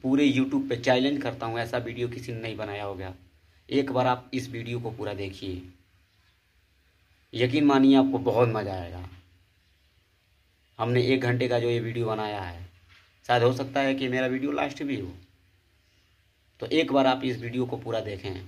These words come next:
भरपूर एंजॉय लें। हमने आपके entertainment के लिए वीडियो बनाया है, तो आपको अगर भूर-,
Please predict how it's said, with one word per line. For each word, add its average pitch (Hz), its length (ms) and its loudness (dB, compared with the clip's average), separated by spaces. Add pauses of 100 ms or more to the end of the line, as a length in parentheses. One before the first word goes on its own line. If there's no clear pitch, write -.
(260)
भरपूर 123 440 0
एंजॉय 110 280 -2
लें। 92 280 -8 (1080)
हमने 123 300 0 (120)
आपके 120 420 -2 (680)
entertainment 123 680 2
के 117 80 -4
लिए 117 200 -4
वीडियो 107 260 -8
बनाया 101 320 -6
है, 87 200 -10 (300)
तो 107 100 -4
आपको 113 300 0
अगर 127 200 2
भूर-, 113 300 -4